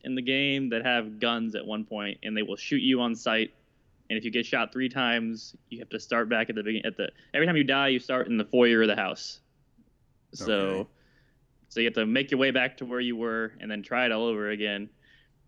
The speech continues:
Speaker 1: And let me tell you, Jason, this game, the controls in this game were not designed, <laughs> uh, to evade gunfire of any kind.
Speaker 2: You know, uh,
Speaker 1: Uh,
Speaker 2: somehow that does not surprise me in the least.
Speaker 1: Yeah.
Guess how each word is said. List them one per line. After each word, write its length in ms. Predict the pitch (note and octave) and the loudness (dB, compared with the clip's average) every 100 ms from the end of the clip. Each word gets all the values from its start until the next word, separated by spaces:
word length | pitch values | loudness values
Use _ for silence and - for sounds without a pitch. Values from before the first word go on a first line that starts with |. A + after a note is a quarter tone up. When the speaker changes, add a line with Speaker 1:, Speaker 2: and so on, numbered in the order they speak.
| - | -6
Speaker 1:
And 80 | A2+ | 0
let 100 | D#3+ | 2
me 60 | F3+ | 4
tell 160 | F#3 | 4
you, 80 | D#3 | 4
Jason, 380 | B2+ A#2+ B2 A2+ | 2 0 -4 -6
this 140 | B2 | -6
game, 560 | - E3+ E3 D3 C3+ B2 _ - - _ _ _ _ - | -2 0 0 0 -4 -12 _ -20 -20 _ _ _ _ -12
the 100 | B2 | -10
controls 400 | B2 D#3+ F3+ F3+ | -6 0 2 2
in 40 | |
this 100 | F3 | 2
game 240 | E3 D#3+ C#3 | 2 2 2
were 60 | |
not 220 | B2+ D3+ - | 0 0 0
designed, 640 | C3 D#3+ D#3 B2 A#2+ A2+ - - - D3 - | -2 0 2 0 -2 -6 -14 -16 -10 -4 0
<laughs> 440 | D#3 - F3 - | 0 2 0 2
uh, 200 | A#2+ A#2+ | 2 2
to 220 | A2+ C3+ | 4 2
evade 420 | B2 C3 D3 C3+ A#2+ | 4 4 2 2 2
gunfire 600 | B2+ B2 A2+ G#2 G2 A#2 | 0 0 -2 -2 -2 -6
of 120 | G#2 | -4
any 160 | A#2 G#2+ | -2 -2
kind. 360 | G2+ F#2+ G2+ - - | -4 -6 -8 -12 -2
Speaker 2:
You 80 | B2+ | 4
know, 200 | D#3 - | 4 2
uh, 40 | C3 | -2
Speaker 1:
Uh, 260 | A#2 G#2+ G#2+ | 0 2 0
Speaker 2:
somehow 360 | G3 E3 B2+ | 0 2 2
that 180 | A2 A#2 | 2 -2
does 200 | A#2 A#2 | -4 -4
not 160 | A#2 C#3 | -4 -4
surprise 280 | B2 C#3 C3 | 0 0 2
me 80 | |
in 60 | C3 | 0
the 60 | B2 | -2
least. 420 | D#3 G#2 - - _ _ _ _ - - - - - _ - | -2 -4 -6 -8 _ _ _ _ -20 -20 -20 -20 -20 _ -4
Speaker 1:
Yeah. 240 | A#2 G#2 | 0 0